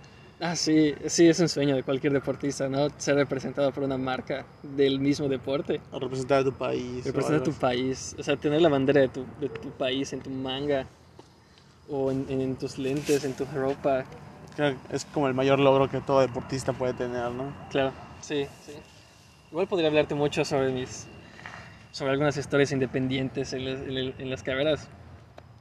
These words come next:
Speaker 1: Algo que no, no muchos saben es que durante mis competencias he tenido muchas caídas.
Speaker 2: Ujú.
Speaker 1: Me han atropellado.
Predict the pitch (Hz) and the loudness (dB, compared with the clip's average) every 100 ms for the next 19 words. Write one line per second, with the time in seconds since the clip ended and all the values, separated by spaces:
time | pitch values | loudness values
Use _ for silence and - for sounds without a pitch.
0 | - - - - - 151 156 143 147 147 | -20 -20 -20 -20 -10 -4 0 0 2 2
1 | 147 143 139 143 156 147 139 - - 143 | 2 0 2 6 6 4 0 -10 -4 -4
2 | 139 147 135 127 131 - - - - 147 | 0 2 4 2 -2 -8 -20 -20 -16 -4
3 | 139 135 139 135 131 127 135 131 - 131 | -2 -2 2 2 2 0 -4 -6 -4 -2
4 | 139 139 175 180 151 147 143 139 135 139 | 0 0 2 2 2 2 2 2 0 -2
5 | 139 135 135 180 135 - - - - 120 | -2 -2 2 0 0 -10 -20 -20 -14 -10
6 | 135 170 - - 143 151 143 135 135 131 | -10 -10 -16 -6 0 2 2 -2 0 2
7 | 139 | 2